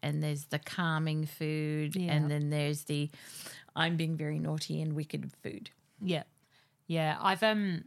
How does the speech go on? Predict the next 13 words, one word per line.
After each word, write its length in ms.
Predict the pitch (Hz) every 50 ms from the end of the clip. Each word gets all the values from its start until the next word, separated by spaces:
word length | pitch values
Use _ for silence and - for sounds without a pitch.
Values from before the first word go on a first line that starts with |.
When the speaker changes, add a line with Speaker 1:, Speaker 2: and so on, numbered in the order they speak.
| - _ _ - -
Speaker 2:
I've 200 | 190 190 185 170
always 260 | 185 175 175 180 -
had 220 | 175 175 170 160
massive 720 | 160 165 165 170 170 160 143 143 - - 170 156 147 156 -
food 440 | - - - 156 151 151 151 151 -
issues 600 | - 147 - - - 90 - - - - - -
and, 320 | - 170 170 165 165 -
and 180 | - 165 165 -
P 160 | 160 170 165
B's 300 | 151 151 151 151 143 -
definitely 880 | - 165 156 135 - - 165 147 - - - - - - - - 160 - _ _ _ -
in 160 | 185 175 165
that, 180 | 156 147 143 -